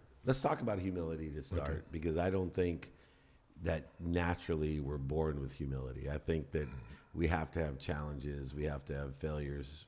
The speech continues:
Speaker 1: voids, shortages, and obstacles. The dummy tax has to be paid in
Speaker 2: <laughs>
Speaker 1: order to realize the strength and
Speaker 2: Yeah.
Speaker 1: vulnerability and humility, uh, because fear,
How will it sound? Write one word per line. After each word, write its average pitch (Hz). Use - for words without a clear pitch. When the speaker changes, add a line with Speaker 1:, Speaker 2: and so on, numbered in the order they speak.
Speaker 1:
voids, 73
shortages, 69
and 71
obstacles. 73
The 80
dummy 85
tax 73
has 73
to 73
be 71
paid 82
in 82
Speaker 2:
<laughs> 80
Speaker 1:
order 80
to 73
realize 73
the 69
strength 78
and 67
Speaker 2:
Yeah. 82
Speaker 1:
vulnerability 69
and 67
humility, 69
uh, 67
because 73
fear, 80